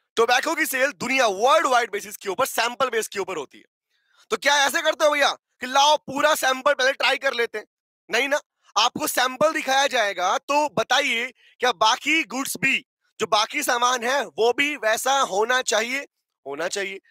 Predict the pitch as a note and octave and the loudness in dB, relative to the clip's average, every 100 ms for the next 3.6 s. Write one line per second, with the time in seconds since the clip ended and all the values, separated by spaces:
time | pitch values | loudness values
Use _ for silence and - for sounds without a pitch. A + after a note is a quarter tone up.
0 | _ _ A3+ B3+ B3+ A#3 D4 D4+ C#4+ C#4+ | _ _ 0 2 2 2 2 2 2 2
1 | C#4 C4+ C4+ B3+ G#3+ - _ - G3+ C4+ | 0 2 4 2 0 -6 _ -2 0 0
2 | B3 A#3+ C#4 E3 A#3+ B3 B3+ - A#3 A#3 | 2 2 0 -6 -8 -2 -2 -2 -4 -2
3 | A#3+ - A#3 A#3 C4 | -2 -2 -4 -4 -4